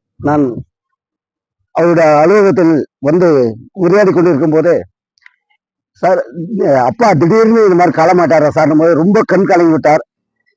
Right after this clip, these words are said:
"சார், நம்ம தங்கவேலியில ஒரு, அஹ், எல்லாம் ஒண்ணு, ஒரு, ம-, நல்ல மருத்துவமனையும் இல்ல,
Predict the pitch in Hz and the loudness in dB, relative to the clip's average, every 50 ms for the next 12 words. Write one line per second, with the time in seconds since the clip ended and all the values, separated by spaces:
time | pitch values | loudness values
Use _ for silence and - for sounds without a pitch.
0 | _ _ _ _ _ _ _ _ _ - 202 269 381 349 330 - - 160 180 190 | _ _ _ _ _ _ _ _ _ -4 -2 -2 0 0 -2 0 0 0 2 2
1 | 226 220 202 196 190 196 202 196 190 180 165 143 123 117 113 127 _ _ _ _ | 2 2 2 2 2 2 2 2 2 2 2 0 0 -2 -6 -14 _ _ _ _
2 | _ _ - - 156 147 143 143 143 139 139 143 151 180 208 208 196 185 160 151 | _ _ -10 -8 -4 -4 -2 -2 0 0 0 0 0 2 2 2 2 2 2 2
3 | 156 151 147 147 147 147 147 143 143 139 143 139 135 139 147 143 143 147 165 196 | 2 0 0 0 2 2 2 2 2 2 2 2 2 0 0 0 0 2 2 2
4 | 220 202 180 165 151 147 143 143 180 185 127 160 170 196 196 180 185 185 196 190 | 2 2 2 2 2 2 2 2 0 0 0 0 2 2 2 2 2 2 2 2
5 | 180 165 160 165 165 151 | 2 2 2 2 2 2